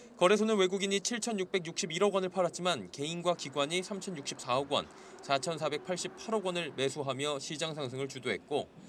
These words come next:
코스닥 시장은 기관과 외국인이 이천사백십삼억 원, 삼천사백칠십일억 원씩 매도했지만 개인이 팔천백오십칠억 원을 순매수하며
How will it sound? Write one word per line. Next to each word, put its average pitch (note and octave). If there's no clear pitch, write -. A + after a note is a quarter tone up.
코스닥 G#3
시장은 F3+
기관과 E3+
외국인이 D3
이천사백십삼억 E3+
원, G#2
삼천사백칠십일억 F3
원씩 D#3+
매도했지만 B2+
개인이 C3+
팔천백오십칠억 E3+
원을 D#3+
순매수하며 B2+